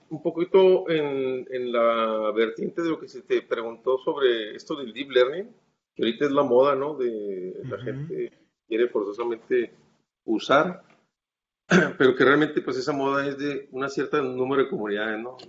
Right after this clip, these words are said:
Speaker 1: No, no es, no es pervasivo, o sea, no, no es en todos lados, ¿no?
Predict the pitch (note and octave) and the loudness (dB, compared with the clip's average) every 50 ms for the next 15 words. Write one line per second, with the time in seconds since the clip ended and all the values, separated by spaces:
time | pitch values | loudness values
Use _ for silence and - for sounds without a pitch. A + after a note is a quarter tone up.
0 | - _ _ A#2 A#2 A#2 - A#2+ A#2 A#2+ A#2+ A#2 A2+ - - - - - - - | -20 _ _ -20 -20 -18 -8 -4 -2 0 0 -2 -4 -8 -16 -20 -20 -20 -20 -20
1 | _ _ _ - A2+ A2+ A2+ - - - C3 A#2+ A2 G#2+ G2 - - A2+ A2 A2+ | _ _ _ -8 -8 -6 -6 -8 -4 -2 -2 0 0 -2 -4 -4 -6 -6 -6 -6
2 | - - _ - A2+ G#2 - - A2+ A2 A#2 A#2+ A#2+ A#2+ B2 A#2+ A2+ - B2+ A#2 | -10 -14 _ -18 -20 -16 -14 -12 -10 -8 -8 -10 -10 -8 -8 -8 -4 -4 -4 -6
3 | - - A#2 A2+ A2 A2 A2+ A2 G#2 G2+ A2+ B2 | -2 -2 -2 0 2 2 2 2 0 -2 -4 -6